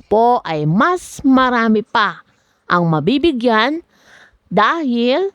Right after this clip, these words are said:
sa mas malaking budget ngayong taon. Lahat po ng pensioners ay makatatanggap ng thirteen month pension. Ang hindi lamang po makakasali ay yung mga partial disability pensioners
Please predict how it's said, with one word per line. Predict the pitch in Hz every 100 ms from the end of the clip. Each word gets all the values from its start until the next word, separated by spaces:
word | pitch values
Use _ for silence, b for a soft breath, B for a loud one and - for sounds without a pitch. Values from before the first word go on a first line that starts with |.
| _ _ _ _ -
sa | - 180
mas | 190 294 -
malaking | 240 226 208 - 247 233 156
budget | 170 185 214 233 226 -
ngayong | 196 196 220 233 -
taon. | - 185 214 269 160 110 - _ _ _ _ _ _ -
Lahat | 185 180 185 -
po | - 190 190
ng | 160 156
pensioners | 156 170 196 370 370 285 339 - - b b b -
ay | 339
makatatanggap | 330 339 339 330 311 302 294 294 254 277 277
ng | 262 254
thirteen | - 226 - 226
month | 185 190 226 233 -
pension. | 208 233 226 247 262 254 180 95 _ _ b b b b b
Ang | 165 170
hindi | 170 175
lamang | 175 165 160 160
po | 175
makakasali | 160 147 147 151 156 240 285 240 311 - b b b 311
ay | 339
yung | 349 285
mga | 262 240
partial | 208 202 208 226 202 196
disability | 190 196 165 180 196 214
pensioners | - 185 175 - 190 196 156 131 -